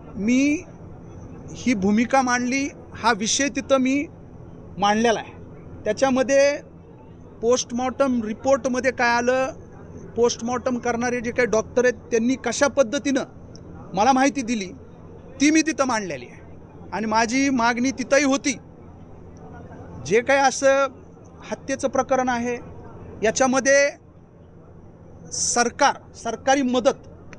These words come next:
ही देण्याचं तसं काही नियम नाही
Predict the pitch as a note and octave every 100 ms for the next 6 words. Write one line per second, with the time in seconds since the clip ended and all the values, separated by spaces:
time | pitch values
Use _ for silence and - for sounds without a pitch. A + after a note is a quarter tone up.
0 | - - - - - - - B3+ D4 D4+
1 | D4+ - - - - D#3+ A3+ B3 C4 C#4+
2 | B3 - B3+ B3 C4 - - - - -
3 | - - - - - - - - - -
4 | - - - G3+ G3 A#3 B3 A#3 D#3+